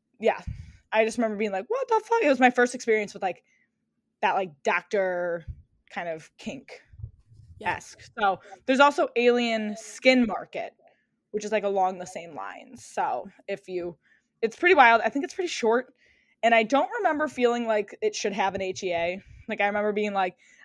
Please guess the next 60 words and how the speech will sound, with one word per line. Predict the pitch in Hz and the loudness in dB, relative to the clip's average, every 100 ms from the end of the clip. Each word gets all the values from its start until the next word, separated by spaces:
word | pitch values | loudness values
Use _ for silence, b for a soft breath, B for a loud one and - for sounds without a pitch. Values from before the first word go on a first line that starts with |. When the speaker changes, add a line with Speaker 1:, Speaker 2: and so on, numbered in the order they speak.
| - | -4
Speaker 1:
"I | 175 | -4
do | 233 | -2
not | 190 208 233 | -2 -4 -2
feel | 226 | -2
the | 220 | 2
actual | 208 208 214 | 0 0 -6
chemistry | 202 214 220 240 226 | -6 -6 -6 -6 -4
here." | 233 226 226 | 0 0 -2
I | 196 | -4
kinda | - 190 | -6 -8
felt | - 190 | -2 -2
like | 190 180 | -2 -6
they | 190 | -6
were, | 185 185 185 185 _ _ _ _ - | -4 -2 -2 -4 _ _ _ _ -10
I | |
can't | 247 311 | -2 0
remember | 349 349 | 0 -2
if | |
this | 339 269 | -6 -6
is | - | -10
Skin | - 247 262 | -2 0 0
Market | 285 277 220 | -2 -4 -6
or | |
Meat | 208 190 | -6 -8
Market, | 180 170 185 165 | -10 -10 -8 -8
but | 196 | -6
in | 208 | -2
one | 214 226 | -2 2
of | |
them, | 240 240 | 2 2
I | |
f-, | 208 - _ | -2 -10 _
or | 208 330 330 | -8 -6 -6
the | 240 | -6
human, | 233 247 240 214 | -4 -2 -2 -2
actually, | 233 - 392 | -4 -4 -4
no, | 277 202 | -2 0
that | 180 | 0
might | 214 | -4
be | 240 | -6
the | 247 | -4
human | 240 226 | -4 -4
vessel | 190 175 196 180 | -4 -4 -4 -6
one | 175 180 | -6 -6
we | 175 | -4
read | 180 175 | -4 -4
when | 185 | -6
I | 175 | -8
was | 170 | -6
reading | 185 180 | -8 -6
about | 175 | -8
horn | - 185 180 | -6 -10 -10
fucking. | - - - - 208 _ _ _ _ _ _ _ _ _ _ _ _ | -12 -16 -16 -20 -20 _ _ _ _ _ _ _ _ _ _ _ _
There's | 208 | -6
one | 214 214 | -4 -2
called, | 214 190 | -2 -2
like, | 185 175 175 | -4 -8 -4
Their | 196 208 | -2 -2
Human | 190 202 190 180 | -2 -6 -6 -6
Vessel, | 170 - - - | -8 -6 -12 -12